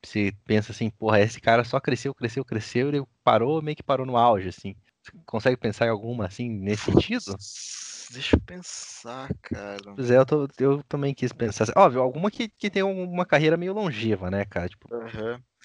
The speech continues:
Speaker 1: Jimi
Speaker 2: Eu falei
Speaker 1: Hendrix
Speaker 2: que
Speaker 1: não vale, né? O cara lançou dois álbuns, morreu, porra.
Speaker 2: <laughs> Que cresceu com o tempo, cara. Talvez o próprio Michael Jackson, né?
Speaker 1: Uhum,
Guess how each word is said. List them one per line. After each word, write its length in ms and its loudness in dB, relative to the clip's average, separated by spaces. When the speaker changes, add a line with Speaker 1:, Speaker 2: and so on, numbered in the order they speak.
Speaker 1:
Jimi 180 0
Speaker 2:
Eu 40 2
falei 160 6
Speaker 1:
Hendrix 260 0
Speaker 2:
que 40 -4
Speaker 1:
não 140 2
vale, 280 8
né? 100 0
O 60 -4
cara 180 -2
lançou 240 -6
dois 200 -4
álbuns, 220 -2
morreu, 320 -4
porra. 200 -18
Speaker 2:
<laughs> 1200 0
Que 140 -14
cresceu 880 -8
com 120 0
o 40 -12
tempo, 760 0
cara. 500 -4
Talvez 260 -2
o 40 -8
próprio 260 -2
Michael 280 -6
Jackson, 520 -8
né? 160 -8
Speaker 1:
Uhum, 960 -2